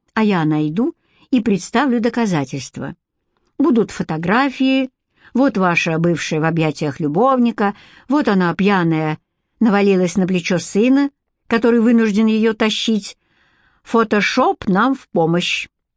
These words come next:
И свидетели будут, которые со слезами на глазах будут рассказывать о незавидном житье-бытие несчастного ребёнка,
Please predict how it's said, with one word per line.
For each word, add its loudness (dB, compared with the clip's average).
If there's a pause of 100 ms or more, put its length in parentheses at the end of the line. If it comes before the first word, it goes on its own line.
(360)
И 2
свидетели 0
будут, -4 (360)
которые 2
со -2
слезами 0
на -2
глазах -2 (520)
будут 2
рассказывать -2 (160)
о 2
незавидном 2
житье-бытие -2
несчастного -2
ребёнка, -2